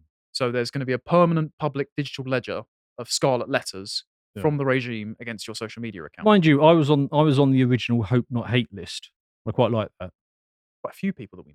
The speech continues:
Speaker 1: know are, aren't they?
Speaker 2: Yeah.
Speaker 1: But that's, that's a badge of honor.
Speaker 2: Yes.
Speaker 1: But the problem is,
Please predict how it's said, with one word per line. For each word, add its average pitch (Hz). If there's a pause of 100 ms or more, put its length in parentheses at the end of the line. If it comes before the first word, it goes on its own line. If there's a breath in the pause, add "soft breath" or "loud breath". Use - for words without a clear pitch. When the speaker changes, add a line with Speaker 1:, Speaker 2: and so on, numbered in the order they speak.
Speaker 1:
know 76
are, 113
aren't 127 (180)
they? 117
Speaker 2:
Yeah. 98
Speaker 1:
But -
that's, 160
that's 175
a -
badge 120
of 117
honor. 98 (200)
Speaker 2:
Yes. 101
Speaker 1:
But 139
the 135
problem 156
is, 123